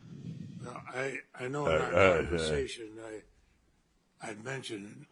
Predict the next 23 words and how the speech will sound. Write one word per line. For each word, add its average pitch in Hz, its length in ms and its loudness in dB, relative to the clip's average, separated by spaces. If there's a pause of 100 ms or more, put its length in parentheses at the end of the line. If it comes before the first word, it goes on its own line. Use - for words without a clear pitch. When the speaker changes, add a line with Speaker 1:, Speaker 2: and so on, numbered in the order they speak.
(120)
Speaker 1:
my 117 200 -4
own 127 200 -2
experience 120 580 -2
as 107 140 -12
a 98 60 -12
prosecutor. 117 800 -4
I 113 60 -6
wanted 113 280 -6
the 101 200 -6
best - 260 -2
defense - 440 -6
attorney 107 440 -6
on 107 120 -10
the 113 80 -6
other 110 200 -4
side 110 460 0 (1000)
because 110 460 -2
you 120 100 -4
want 120 200 -2
to 113 60 -6
make 120 200 -4
sure 127 320 0
that 107 240 -6